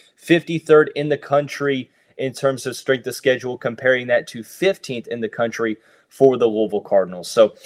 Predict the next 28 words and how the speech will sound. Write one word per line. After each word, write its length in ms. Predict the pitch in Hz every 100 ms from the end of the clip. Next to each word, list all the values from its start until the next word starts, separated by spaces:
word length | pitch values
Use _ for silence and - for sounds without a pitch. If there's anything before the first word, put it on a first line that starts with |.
| - -
you 80 |
know, 120 | 131 -
at 240 | 151 202 220
the 180 | 214
end 220 | - 208 220
of 120 | 196
the 100 | 208
day, 400 | 139 117 104 - _ _ _ -
you 100 | 120
know, 100 | 120
statistically 760 | 117 135 123 165 165 175 170 160
speaking, 480 | - 160 160 156
there's 200 | 143 127
no 440 | 123 143 147 147 131
true 360 | - - 151 131
outliers 800 | 117 131 123 131 131 135 135 117
or, 300 | 117 120 117
um, 380 | 113 113 110 107
things 320 | - 123 120
that 100 | 120
jump 260 | 117 123 120
off 160 | 123
the 80 | -
page 360 | - 120 117 120
outside 360 | 110 - 123
of 80 | 117
maybe 380 | 107 113 120 117
the, 240 | 113 113